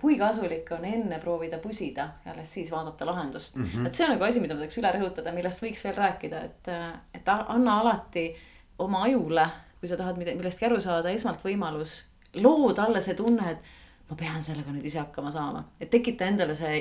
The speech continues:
Speaker 1: illusioon, et sa pead seda ise välja mõtlema, sest see on sulle hästi kasulik. Ja seesama näide, et kas ma kõigepealt vaatan instruktsiooni või üritan kokku panna.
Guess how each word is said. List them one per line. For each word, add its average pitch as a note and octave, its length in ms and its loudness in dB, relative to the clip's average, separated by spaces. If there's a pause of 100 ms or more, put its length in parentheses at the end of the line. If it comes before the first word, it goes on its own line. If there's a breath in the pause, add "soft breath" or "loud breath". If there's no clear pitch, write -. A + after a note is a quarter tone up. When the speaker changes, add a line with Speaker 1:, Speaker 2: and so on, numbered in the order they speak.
Speaker 1:
illusioon, F#3 560 0
et D3 160 -10
sa F3+ 120 -4
pead F3 200 2
seda D3+ 200 -4
ise F#3 180 0
välja D#3+ 240 2
mõtlema, D3 340 -6
sest D3+ 180 -6
see G3 180 -2
on D#3 80 -4
sulle D#3 220 -4
hästi - 240 -6
kasulik. D#3 420 -4 (260 loud breath)
Ja F4 60 -8
seesama E4+ 340 2
näide, G#3 280 2
et D#3 100 -4
kas E3 160 -4
ma E3+ 100 -2
kõigepealt F3 320 -2
vaatan E3 300 0
instruktsiooni F3+ 640 -2
või D#3+ 200 0
üritan G3 320 -2
kokku F3+ 260 -8
panna. D3+ 300 -6